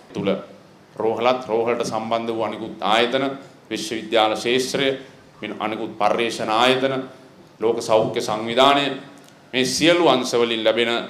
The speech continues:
අනුග්‍රහය, සහයෝගය අපි විශේෂයෙන්ම සිහිපත් කළ යුතුයි. රෝහල භූමියේ අද අහස උසට ගොඩනැගෙන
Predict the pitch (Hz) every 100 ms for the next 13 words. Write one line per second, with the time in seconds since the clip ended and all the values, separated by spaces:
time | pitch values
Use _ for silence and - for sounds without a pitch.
0 | - 107 120 123 117 110 107 107 104 110
1 | 107 104 104 104 - - - 104 104 101
2 | 95 98 95 101 98 98 95 - - 104
3 | 101 90 90 - 90 87 87 85 80 -
4 | - - 117 113 117 117 110 - - -
5 | - - - - 95 120 120 127 135 139
6 | 131 - - - - 110 113 - - 107
7 | 139 135 123 120 113 117 113 127 127 123
8 | 127